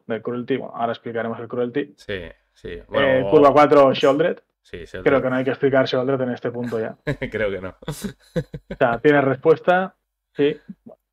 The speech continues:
Speaker 1: Seguimos jugando, no tiene respuesta.
Speaker 2: Has perdido.
Speaker 1: Se po-, se pone tensa la cosa.
Speaker 2: <laughs> Sí, sí, sí. Y la Appraiser, vaya, vaya, vaya maza también, ¿no?
Speaker 1: El Appraiser ha durado una semana en Pionero.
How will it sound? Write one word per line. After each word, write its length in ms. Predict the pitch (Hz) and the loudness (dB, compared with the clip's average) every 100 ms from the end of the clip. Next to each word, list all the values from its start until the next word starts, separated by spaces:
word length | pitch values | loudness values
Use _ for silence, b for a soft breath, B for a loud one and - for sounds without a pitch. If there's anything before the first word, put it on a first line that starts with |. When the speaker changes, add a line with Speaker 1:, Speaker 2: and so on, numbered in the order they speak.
| _ | _
Speaker 1:
Seguimos 300 | 131 120 123 | -8 -6 -6
jugando, 360 | - 127 139 139 | -2 -2 0 -4
no 100 | 120 | -4
tiene 180 | 123 123 | -6 -6
respuesta. 640 | 117 - 156 - 131 120 | -6 -6 -8 -4 -2 -2
Speaker 2:
Has 160 | 113 104 | -4 -10
perdido. 400 | 104 92 90 87 | -10 -10 -12 -6
Speaker 1:
Se 100 | - | -2
po-, 240 | 123 156 _ _ - | -2 -2 _ _ -8
se 80 | 127 | -2
pone 220 | 131 131 | 0 0
tensa 280 | 135 131 127 | -2 -4 -4
la 120 | 110 | -6
cosa. 300 | 104 95 - - | -8 -12 -10 -4
Speaker 2:
<laughs> 100 | 349 | -4
Sí, 260 | - - 131 | -4 -10 -10
sí, 200 | - 87 | -10 -14
sí. 240 | 87 - - _ _ B B B - | -18 -20 -20 _ _ B B B -6
Y 80 | 104 | -4
la 100 | 90 | -2
Appraiser, 420 | 101 98 131 117 | -2 -2 -2 -2
vaya, 260 | 117 104 | 0 0
vaya, 400 | 95 107 101 95 | -2 -2 -4 -4
vaya 160 | 92 104 | -6 -6
maza 260 | 98 110 95 | -8 -10 -10
también, 280 | 90 101 92 | -10 -12 -14
¿no? 140 | 131 _ _ _ _ | -20 _ _ _ _
Speaker 1:
El 100 | 131 | -4
Appraiser 480 | 131 135 143 147 170 | -2 2 2 4 6
ha 40 | |
durado 640 | 156 156 151 156 156 151 147 | 6 6 6 8 8 6 4
una 200 | 139 143 | 2 0
semana 340 | 127 135 131 117 | -2 -2 -2 -2
en 60 | |
Pionero. 400 | 113 120 110 92 | -6 -6 -6 -10